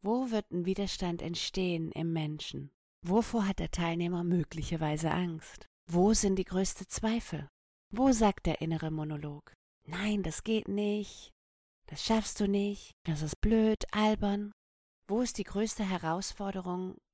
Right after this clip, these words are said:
für die eigene Zielgruppe, wenn sie dieses Ergebnis erzielen möchten? Also welche Situationen gibt es im realen Leben, wo die Teilnehmer Widerstand haben,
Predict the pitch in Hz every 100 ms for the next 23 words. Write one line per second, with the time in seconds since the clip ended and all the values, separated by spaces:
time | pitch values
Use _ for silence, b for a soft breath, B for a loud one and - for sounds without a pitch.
0 | _ - 175 175 - 202 208 208 - 175
1 | 165 160 160 165 170 - _ _ - 151
2 | 160 165 160 151 143 151 - 143 143 147
3 | 147 147 - - _ - 196 - 165 147
4 | 143 139 - - 139 - _ _ _ 202
5 | 202 202 240 240 208 - 196 - - 202
6 | 202 202 - 185 190 220 214 190 180 170
7 | 180 175 185 196 180 196 226 160 151 -
8 | _ - 175 180 180 170 170 165 165 160
9 | 175 175 - 165 156 156 156 147 151